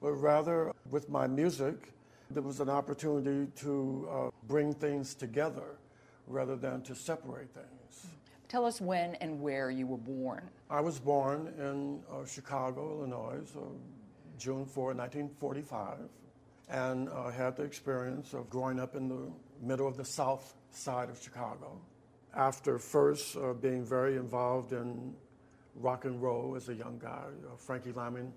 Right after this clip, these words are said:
Speaker 1: and the Teenagers, Bill Haley and the Comets were my heroes as a young guy.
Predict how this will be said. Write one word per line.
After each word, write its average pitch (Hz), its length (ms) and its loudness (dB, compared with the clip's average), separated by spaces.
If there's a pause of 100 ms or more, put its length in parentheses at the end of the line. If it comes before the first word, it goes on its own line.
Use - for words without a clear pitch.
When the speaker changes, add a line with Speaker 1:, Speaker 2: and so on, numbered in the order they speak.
(340)
Speaker 1:
and 127 120 -4
the 123 80 -4
Teenagers, 117 840 -6 (400)
Bill 127 300 2 (100)
Haley 123 380 2
and 113 120 -6
the 117 60 -8
Comets 113 680 -8 (500)
were 120 140 0
my 117 200 0
heroes 120 640 -2
as 113 140 -8
a 113 40 -8
young 127 260 -2
guy. - 260 -10